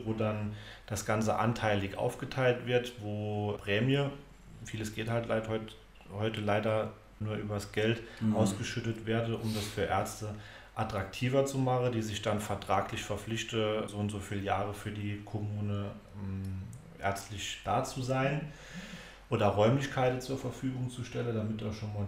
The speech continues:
Speaker 1: das abge-, abgedeckt ist. Also da gibt's ganz, ganz viele Möglichkeiten. Das ist auch wieder ein Punkt, wo die Politik steuern muss.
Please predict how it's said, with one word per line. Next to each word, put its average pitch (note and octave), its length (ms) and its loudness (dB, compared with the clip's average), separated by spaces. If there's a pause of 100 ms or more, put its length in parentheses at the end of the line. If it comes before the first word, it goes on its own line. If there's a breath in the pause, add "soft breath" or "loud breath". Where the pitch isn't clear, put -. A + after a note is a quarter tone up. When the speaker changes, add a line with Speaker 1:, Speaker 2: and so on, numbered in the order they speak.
(160)
Speaker 1:
das A#2 200 -4
abge-, A2+ 520 2
abgedeckt - 480 -2
ist. B2 200 -2
Also G#2+ 180 4
da G#2+ 60 4
gibt's - 220 -4
ganz, A#2+ 240 4
ganz A#2+ 180 2
viele G#2+ 220 -2
Möglichkeiten. C#3 880 4 (400 loud breath)
Das G2 140 -4
ist - 60 -2
auch F2+ 120 2
wieder G#2+ 140 2
ein G#2 80 0
Punkt, A2+ 200 0
wo G#2+ 60 -4
die G#2 120 -6
Politik - 480 -4
steuern F#2+ 400 -2
muss. G2 280 -6